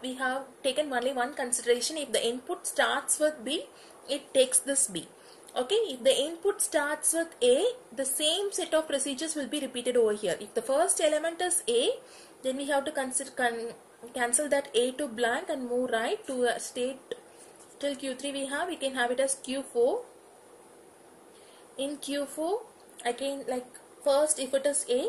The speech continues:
we cancel this A, I can move till this blank symbol. That cancellation, that movement is done in this Q four state. In Q four, input might be either A or B.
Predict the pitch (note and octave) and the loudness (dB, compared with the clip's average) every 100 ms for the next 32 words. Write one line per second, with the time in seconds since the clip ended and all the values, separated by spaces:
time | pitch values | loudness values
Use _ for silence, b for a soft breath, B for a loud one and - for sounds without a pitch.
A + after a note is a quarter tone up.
0 | - - A#3 A#3 A#3+ B3 D4 C#4 C#4+ - | -4 -10 -6 0 2 2 -2 -4 -2 0
1 | A#3 C#4 A#4+ A3+ A3 C4 C4+ B3+ C4+ D#4 | 2 2 0 -4 -4 -4 -6 -4 -2 -2
2 | F4 - C4+ C4+ C#4 A#3+ A3 A3+ B3+ C4+ | -2 -2 0 0 -4 0 -2 0 0 0
3 | C4 D4+ C4+ - A#3+ A3+ C#4 C4+ C4 A#3+ | 0 0 0 0 0 0 0 0 -2 -2
4 | A3 A3+ C4+ C#4+ D#4 D#4 D4+ - A#3 A3+ | -2 -2 -4 -4 -4 -2 0 2 2 2
5 | B3 C4 - B3+ B3+ D4 D4 - C4+ F#4 | -2 -2 -4 -4 -4 -2 0 2 2 -2
6 | - - B B B B B C4 D4 - | -4 -14 B B B B B -8 -6 -4
7 | C#4+ C#4 D4+ D#4 - B3+ B3+ C#4+ C4 C4+ | -4 -2 -2 -2 -2 -6 -6 -6 -6 -6
8 | B3+ G#3+ C#4 - A3+ A3 C4 C#4 - A3+ | -6 -8 -8 -2 -2 0 0 0 0 0
9 | A3+ D4+ A#4 B B B B - A#3+ B3+ | 2 0 -4 B B B B 0 2 2
10 | A3+ F#3+ A3+ E4 | -2 -4 -4 -4